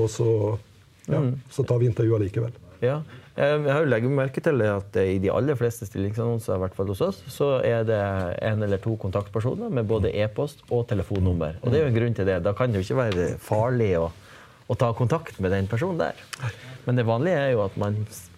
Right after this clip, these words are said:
Speaker 2: sender søknad på vanlig måte, for at det er litt skummelt, kanskje. Så, um, ikke tenk på det. Um, det skal vi takke for, eh, oss, eh, i dag. Eh, si riktig god helg til, eh,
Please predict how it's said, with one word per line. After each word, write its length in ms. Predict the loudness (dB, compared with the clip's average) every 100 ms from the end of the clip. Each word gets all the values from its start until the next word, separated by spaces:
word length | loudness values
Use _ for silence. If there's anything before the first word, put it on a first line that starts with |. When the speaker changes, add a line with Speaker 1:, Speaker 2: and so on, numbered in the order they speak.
| -20 -20 -8
Speaker 2:
sender 420 | 0 2 2 0
søknad 440 | 2 0 0 -4
på 100 | -2
vanlig 260 | 0 2 2
måte, 320 | 2 0 -2
for 160 | 0 0
at 140 | 0
det 80 | 0
er 60 | 0
litt 160 | -2
skummelt, 500 | -2 -2 0 0 0 -2
kanskje. 360 | -4 -2 -2 -2 -6 -20 -12 -8 -4
Så, 160 | 0 2 2 0 0 -2
um, 320 | -2 -6 -8 -4
ikke 380 | -4 -2 -2 0
tenk 180 | 0
på 80 | 0
det. 140 | 0 0 -6 -8
Um, 680 | -2 0 2 2 2 2 2
det 120 | 0
skal 160 | 0 2
vi 120 | 2 2
takke 380 | 2 0 2 2
for, 160 | 2 2
eh, 720 | 2 2 0 -2 -2 -2 -2
oss, 320 | -4 -6 -8 -8
eh, 220 | -4 -4 -2
i 80 | 0
dag. 340 | 2 0 -4 -14 -20 -20 -20 -20 -20 -20 -20 -20 -2
Eh, 540 | 0 2 2 2 2 2
si 140 | 0 0 2 2 2
riktig 300 | 0 0 0
god 160 | 2 2
helg 300 | 2 0 0 0 0 0
til, 300 | 0 2 2
eh, 320 | 0 0 -2